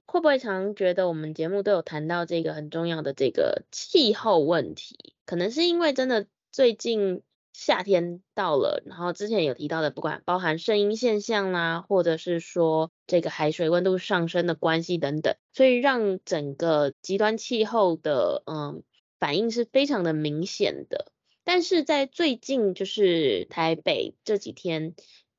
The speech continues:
都有下雨，所以我觉得这个气温有稍稍的降下来，是体感上面的降温啦。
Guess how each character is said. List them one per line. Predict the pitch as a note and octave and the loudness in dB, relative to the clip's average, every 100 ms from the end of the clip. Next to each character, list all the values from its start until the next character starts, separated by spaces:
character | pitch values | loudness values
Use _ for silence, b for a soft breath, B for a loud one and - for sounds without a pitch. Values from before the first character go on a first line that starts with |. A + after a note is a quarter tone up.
| _ | _
都 | G3 F#3 | 0 2
有 | E3+ F2+ A#1+ | 4 2 0
下 | - A#3 - | -2 -2 -2
雨， | G#1 D2+ - | -8 -10 -20
所 | - A#3 | -4 -2
以 | A3 F#3 B B B _ | -2 -8 B B B _
我 | F3 | -2
觉 | A3 | 0
得 | |
这 | C#4 D#4 | 2 2
个 | A#3+ | 0
气 | - - C4+ | -2 -4 0
温 | G#3+ G#3+ | 0 -2
有 | F3 | -4
稍 | F#2+ - G#3+ A3+ | -6 -6 -4 -4
稍 | - A3 G#3+ | -4 -2 -2
的 | G3 B2+ | 0 -2
降 | - A#3 F3 | 0 -2 -2
下 | E3+ F#3 B2 | -4 -4 -4
来， | C#2+ G1+ - | -4 -8 -8
是 | G#3+ | -6
体 | G3 G3+ | -4 0
感 | G3 D#3 | 2 2
上 | E3+ D#3+ | -2 -8
面 | C#3+ G2+ | -8 -6
的 | D#2+ _ | -8 _
降 | D3+ E2 G1+ | -6 -6 -14
温 | G1+ G1+ | -14 -14
啦。 | - | -18